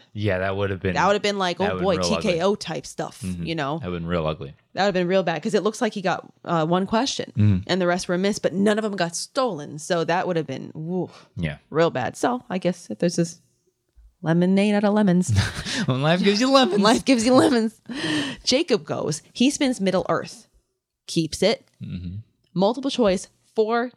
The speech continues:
Speaker 2: times.
Speaker 1: Mm.
Speaker 2: Got three. Missed the last one. No steal. Eight to eleven in favor of Jacob.
Speaker 1: Mm-hmm.
Speaker 2: So even with it not being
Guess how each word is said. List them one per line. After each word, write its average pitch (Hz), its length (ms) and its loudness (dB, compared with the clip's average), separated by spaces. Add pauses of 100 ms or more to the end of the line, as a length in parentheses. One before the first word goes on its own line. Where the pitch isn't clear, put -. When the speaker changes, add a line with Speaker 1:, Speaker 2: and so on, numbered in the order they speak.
(200)
Speaker 2:
times. 185 720 -4
Speaker 1:
Mm. 131 520 -16
Speaker 2:
Got 214 340 0
three. 302 340 -8 (1300)
Missed 214 340 -2
the 233 120 0
last 190 380 -2
one. 151 360 -2 (200)
No 185 320 2
steal. - 520 -6 (840)
Eight 233 240 0
to 233 160 2
eleven 170 260 2
in 165 80 0
favor 160 240 0
of 147 100 -2
Jacob. - 400 -2
Speaker 1:
Mm-hmm. 104 140 -8
Speaker 2:
So 190 240 0
even 254 360 2
with 220 220 0
it - 140 -4
not 151 520 -4
being 170 500 -2